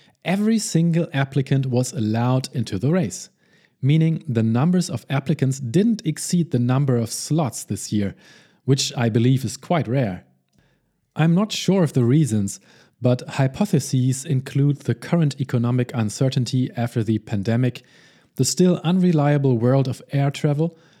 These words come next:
or maybe even an increased awareness of the ecological implications of such a trip amongst global runners. I don't know, but I too contemplated these factors before taking the step to sign up.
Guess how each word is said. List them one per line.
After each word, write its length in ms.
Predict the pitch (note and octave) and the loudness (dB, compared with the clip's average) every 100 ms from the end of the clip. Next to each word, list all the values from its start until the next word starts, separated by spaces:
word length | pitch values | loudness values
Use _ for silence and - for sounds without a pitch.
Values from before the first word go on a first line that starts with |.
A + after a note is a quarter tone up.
| _ - | _ -2
or 60 | C3+ | 2
maybe 260 | D#3 F3 | 4 4
even 300 | D#3+ D3+ D3 | 2 2 2
an 220 | C3+ B2 - | 2 0 0
increased 520 | E3 F3+ - D3 C#3 | 0 0 2 2 2
awareness 480 | B2+ B2 B2+ C3 B2 | 0 2 4 2 0
of 160 | - - | -6 -2
the 240 | A#2+ D3 | 0 0
ecological 640 | D3 C3 C#3 - C3+ B2 | 0 2 2 0 -2 -2
implications 760 | C3 C3+ B2 - D3 C#3 G#2 - | -2 -2 -4 -2 -2 -2 -4 -6
of 160 | A2+ | -10
such 300 | - C#3+ - | -6 -4 -4
a 20 | |
trip 380 | A#2+ - D3 - - | -4 0 0 -2 -6
amongst 460 | G#2+ A2+ A2+ - | -2 -2 -4 -8
global 380 | - A#2+ A#2+ A2+ | -2 0 2 0
runners. 540 | A2+ C3 F#2+ - - - _ _ _ _ _ _ _ _ | 0 -2 -4 -8 -14 -20 _ _ _ _ _ _ _ _
I 140 | - D3+ | -2 0
don't 200 | F3+ F3 | 2 2
know, 240 | F3 F#2 - - - _ | 2 0 -6 -20 -20 _
but 160 | E3 - | -4 -2
I 200 | D3 F3 | -2 -2
too 520 | F3+ - F3+ D3+ G#2+ - | -2 0 2 4 0 -2
contemplated 800 | C3+ D3 C3 G2+ A2 G#2 A2 A2+ | -2 0 -2 -2 0 0 0 0
these 240 | C3 C3+ | 0 0
factors 480 | - B2+ - G#2 - | -2 -2 -2 -4 -2
before 400 | A#2+ G#2 A#2+ A2+ | -4 -2 0 -2
taking 400 | - B2 B2 G#2+ | 0 -2 0 -4
the 100 | G2 | -6
step 320 | - C3+ B2+ | -2 0 0
to 80 | C3 | -6
sign 320 | - A#2+ G#2+ | -4 -2 0
up. 220 | F#2+ - | -2 -6